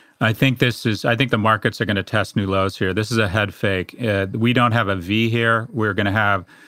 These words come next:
something bounce along the bottom and then go down again, and then, and then the markets will begin to recover. So anyways, and it's a ter-, I don't like this prediction,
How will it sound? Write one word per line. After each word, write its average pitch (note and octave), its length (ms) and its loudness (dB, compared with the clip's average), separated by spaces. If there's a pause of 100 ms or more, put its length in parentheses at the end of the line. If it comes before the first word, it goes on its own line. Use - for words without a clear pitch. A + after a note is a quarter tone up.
(200)
something G#2 320 0
bounce A2 300 0
along G#2+ 240 0
the F#2+ 80 -2
bottom G2 440 0
and G#2 160 -2
then G2 80 -2
go G2 100 -2
down G2 300 0
again, F#2+ 360 -2
and G2 240 -2
then, F#2+ 200 -2
and G2 200 -2
then G2 200 0
the F#2+ 100 -4
markets F#2+ 420 -4
will G2+ 80 -4
begin F#2 280 -4
to F#2 60 -4
recover. F#2+ 420 -2
So A2 160 -2
anyways, A2+ 360 0
and A2 140 -2
it's - 80 -8
a A2+ 60 0
ter-, A2+ 320 0
I A#2 80 2
don't A#2+ 180 0
like B2 220 2
this C#3 140 0
prediction, C#3+ 540 0